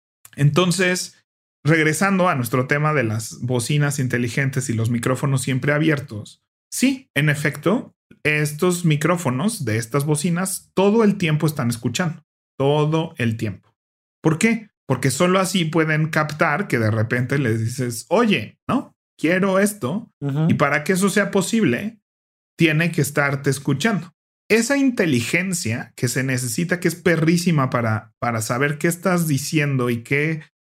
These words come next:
Speaker 1: eso no está sucediendo en la bocinita de ochocientos pesos que compraste. O sea, no da para que haya una máquina de ese tamaño con una base de datos de frases y sonidos, modulaciones de la voz,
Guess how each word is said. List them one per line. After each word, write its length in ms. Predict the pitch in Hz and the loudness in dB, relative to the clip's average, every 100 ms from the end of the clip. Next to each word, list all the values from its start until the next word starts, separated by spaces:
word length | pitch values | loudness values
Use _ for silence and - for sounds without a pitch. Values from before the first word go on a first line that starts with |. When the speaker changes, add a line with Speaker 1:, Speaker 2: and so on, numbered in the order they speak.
| _ _ _ _ _ - | _ _ _ _ _ 0
Speaker 1:
eso 240 | 190 220 | 2 4
no 180 | 196 202 | 4 4
está 260 | 196 214 | 2 0
sucediendo 840 | 202 208 170 147 131 131 131 131 147 | 0 0 2 2 2 0 2 0 0
en 140 | 131 131 | 0 2
la 80 | 127 | 2
bocinita 720 | 123 110 139 139 135 143 143 | 0 0 2 2 2 0 0
de 220 | 131 110 | 0 0
ochocientos 540 | 107 113 110 127 127 | 0 -2 -2 -4 -6
pesos 300 | - 117 135 135 | -4 -4 -4 -8
que 100 | - | -6
compraste. 480 | 127 135 135 - - | -4 -2 -4 -8 -20
O 340 | _ _ - | _ _ -8
sea, 340 | - 117 - _ _ _ | -2 -2 -4 _ _ _
no 440 | 135 151 165 175 175 | 4 6 6 4 4
da 320 | 165 156 156 | 4 2 0
para 240 | 156 120 | 0 0
que 80 | 113 | 0
haya 140 | 139 151 | 2 2
una 180 | 151 139 | 4 2
máquina 560 | 143 147 143 156 143 | 2 0 0 -2 0
de 60 | 127 | 0
ese 120 | 135 | -2
tamaño 420 | 139 127 131 131 139 | -2 0 0 0 0
con 140 | 135 | 2
una 180 | 147 160 | 4 4
base 320 | 160 147 175 | 2 0 0
de 160 | 151 135 | 0 0
datos 380 | 135 135 147 139 | -2 -2 0 0
de 80 | |
frases 540 | 117 - 135 135 147 131 | 0 0 -2 0 -2 -4
y 60 | |
sonidos, 680 | 113 123 127 131 127 135 135 | -4 -2 0 0 2 0 0
modulaciones 680 | 139 147 139 127 - 165 160 | 2 4 4 2 0 0 2
de 100 | 139 | 2
la 140 | 123 117 | 2 2
voz, 560 | 127 151 180 208 208 | 2 2 2 0 -4